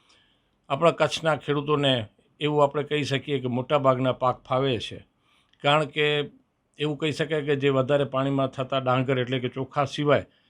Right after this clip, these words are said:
મોટાભાગના પાકોનું કચ્છમાં વાવેતર થાય છે અને મોટાભાગના પાકોમાં સારું ઉત્પાદન પણ મળે છે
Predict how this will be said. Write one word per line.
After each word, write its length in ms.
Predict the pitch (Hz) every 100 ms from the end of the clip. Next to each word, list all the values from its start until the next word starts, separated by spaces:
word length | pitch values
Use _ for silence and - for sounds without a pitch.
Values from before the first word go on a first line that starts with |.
| _ _ _ -
મોટાભાગના 600 | 127 131 156 151 143 143
પાકોનું 480 | 135 131 139 131 135
કચ્છમાં 360 | 123 127 120
વાવેતર 380 | 113 117 117 117
થાય 240 | 123 120
છે 180 | 120 156 170 _ _ -
અને 320 | 127 127 127 131
મોટાભાગના 600 | 127 131 156 143 139 139
પાકોમાં 460 | 123 123 - 127 123
સારું 300 | - 127 127
ઉત્પાદન 440 | 123 135 123 123
પણ 260 | 117 120 113
મળે 300 | 110 110 98
છે 260 | - 98